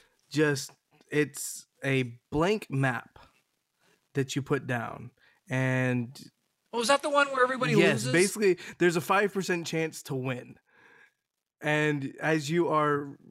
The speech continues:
Speaker 1: going to, through the map, you're revealing new tiles that can turn on you, that can be bottomless pits, that can drop you down into the basement,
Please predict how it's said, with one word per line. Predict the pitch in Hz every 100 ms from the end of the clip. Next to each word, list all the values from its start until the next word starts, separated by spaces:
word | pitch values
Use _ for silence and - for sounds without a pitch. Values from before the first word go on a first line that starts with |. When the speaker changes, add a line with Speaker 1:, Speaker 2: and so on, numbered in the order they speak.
| - 139
Speaker 1:
going | 156 165 170 156
to, | - 170 151 147 98 131
through | 151 147
the | 135
map, | 139 160 135 131 - - - - _
you're | 139 147
revealing | 139 156 160 147
new | 147
tiles | 160 151 131 135 131 135 123
that | 135 127
can | 120
turn | - 175 165 160
on | 156 151
you, | 151 151 147 139 - - -
that | - 131 147
can | 139 139
be | 135
bottomless | 131 135 131 127 -
pits, | - 170 170 - - - _
that | 135
can | 135
drop | 127 143 143
you | 143
down | 135 135 135 135
into | 135 131 123 135 127 127 120 - _ _ _ -
the | 131 135
basement, | 147 156 156 143 139 135 -